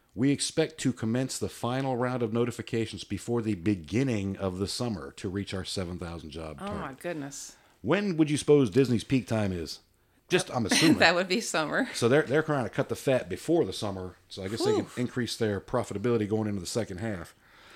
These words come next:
Speaker 1: Uh, these layoffs were initially announced in February, and they're gonna be cross-company, not just Disney. Um, it's gonna hit their media and distribution division, their parks, resorts, E S P N.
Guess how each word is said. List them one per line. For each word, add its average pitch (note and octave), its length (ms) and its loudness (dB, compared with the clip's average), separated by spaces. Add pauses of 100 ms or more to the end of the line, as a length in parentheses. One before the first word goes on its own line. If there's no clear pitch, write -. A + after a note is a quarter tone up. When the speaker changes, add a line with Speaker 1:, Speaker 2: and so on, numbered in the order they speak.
(320)
Speaker 1:
Uh, A2+ 200 4
these B2 200 2
layoffs D#3 320 0
were C3 160 4
initially C3+ 400 2
announced A#2+ 300 0
in F#2 80 -6
February, F#2 640 -2
and G2 120 -2
they're B2 80 2
gonna C3 100 -4
be A#2+ 80 2
cross-company, C3+ 840 -4
not G2+ 200 -6
just F#2 200 -10
Disney. F2+ 400 -4 (600)
Um, F#2+ 200 -4
it's - 80 -12
gonna A2 160 -4
hit G#2+ 100 -6
their F#2+ 140 0
media A#2+ 480 2
and G2+ 100 -2
distribution A2 480 -2
division, A2+ 580 -2
their - 120 -8
parks, A#2 600 -2
resorts, A2+ 640 0 (240)
E A#2 180 0
S A#2+ 140 0
P A#2+ 180 -4
N. A#2+ 280 -2